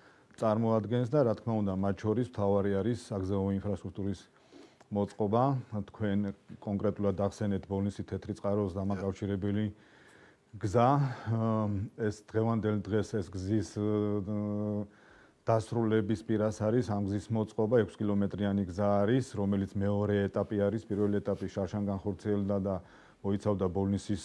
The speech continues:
მუნიციპალიტეტის ტერიტორიას, ხოლო შემდგომ ეს ეტაპი, რომელიც, ე, ეს გზა კონკრეტული, რომელზეც საუბრობთ, ეს არის მეორე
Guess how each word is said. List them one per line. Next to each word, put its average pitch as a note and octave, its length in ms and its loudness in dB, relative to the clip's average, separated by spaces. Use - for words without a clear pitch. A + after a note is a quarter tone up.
მუნიციპალიტეტის G2 800 0
ტერიტორიას, G#2+ 760 2
ხოლო G2 240 -2
შემდგომ F#2+ 420 -4
ეს F2+ 180 -6
ეტაპი, G2 340 -4
რომელიც, G2 400 -4
ე, G#2 80 -4
ეს F#2 100 -4
გზა G2 240 -4
კონკრეტული, G2 560 -2
რომელზეც F#2+ 420 -2
საუბრობთ, G#2 600 2
ეს G2 120 -4
არის F#2+ 220 -2
მეორე G#2 300 0